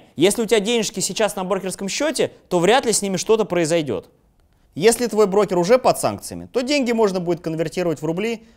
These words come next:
по обменному курсу банка. Если твой брокер не под санкциями, выведешь в долларах на банковский счет.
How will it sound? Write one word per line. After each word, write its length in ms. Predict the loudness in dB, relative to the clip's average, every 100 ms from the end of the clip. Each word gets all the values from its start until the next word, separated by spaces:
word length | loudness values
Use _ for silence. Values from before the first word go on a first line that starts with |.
| _
по 160 | 4 6
обменному 460 | 6 2 2 0 -2
курсу 280 | -4 -6
банка. 380 | -6 -8 -10 -16 -20 _ _ -14 -14 -20 _ _ _ _ _ _ _ _ -4
Если 320 | 2 2 2
твой 180 | 0 2
брокер 360 | 4 2 0 -2
не 220 | 4 4
под 240 | 6 2
санкциями, 680 | 2 -2 -4 -10 -14 -14 -16 -8
выведешь 460 | 0 2 2 0 0
в 80 |
долларах 520 | 6 8 8 6 2 0
на 140 | 4
банковский 460 | 6 4 0 -8 -8
счет. 300 | -8 -10